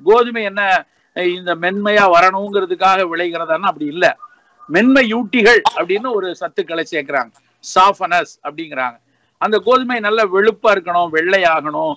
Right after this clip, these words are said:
ஆஹ், வெண்மையாக்க வேண்டும் என்பதற்காக சேர்க்கக்கூடிய உணவுகள் வந்து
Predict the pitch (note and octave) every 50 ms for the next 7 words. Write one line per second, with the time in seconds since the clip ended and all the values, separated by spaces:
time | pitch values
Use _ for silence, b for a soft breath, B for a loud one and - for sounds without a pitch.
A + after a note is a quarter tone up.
0 | - _ _ _ _ _ E3 D#3+ D#3+ D#3+ D#3 D#3 D3+ D3+ D3+ D3+ D3+ D3 C#3+ E3
1 | F#3+ A3 B3 B3+ C4 B3 A3 G3 F#3+ F#3+ - F#3+ F3+ F3 E3+ E3+ E3+ D#3+ D#3 D#3
2 | D#3+ D#3+ D#3+ - F3 E3+ F3+ F#3 F#3+ F3 - F3+ F3+ F3 - F3+ E3 D3+ E3 D#3
3 | D#3+ D#3 D#3+ D#3 D3+ C#3+ C#3 - _ _ _ _ _ D3 F3 G3 G3 F#3+ F#3 E3+
4 | F3+ F#3 F3+ F3 E3 D#3+ F3 F#3+ B3